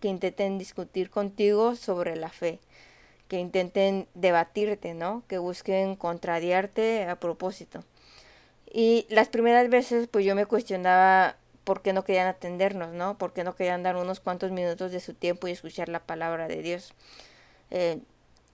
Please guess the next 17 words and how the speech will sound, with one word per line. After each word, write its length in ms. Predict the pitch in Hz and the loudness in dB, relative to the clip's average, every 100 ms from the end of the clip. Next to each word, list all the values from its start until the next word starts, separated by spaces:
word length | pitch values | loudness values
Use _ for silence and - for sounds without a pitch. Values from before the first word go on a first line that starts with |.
| _ _ | _ _
yo 240 | 180 202 | 2 2
tenía 280 | 202 214 208 | 4 6 8
la 120 | 208 | 8
ilusión 480 | 208 185 180 208 196 | 6 4 -2 0 2
de 80 | 196 | 0
poder 280 | 202 180 175 | 2 2 2
compartir 480 | 190 185 180 - 185 | -2 0 -2 -2 -4
lo 120 | 185 | -4
que 100 | 185 | -4
el 60 | |
Señor 480 | 175 180 175 180 185 | -6 -4 -2 -2 -2
me 140 | 196 190 | -2 2
había 240 | 185 196 | 4 4
dicho 420 | 233 233 - 220 - _ - _ _ | 4 0 -2 -2 -4 _ -20 _ _
y 260 | - 196 190 | -4 -2 -2
seguramente 640 | - 190 190 190 196 185 | 0 2 4 4 0 -2
estaba 640 | 196 - 185 185 185 185 | 0 4 6 8 10 8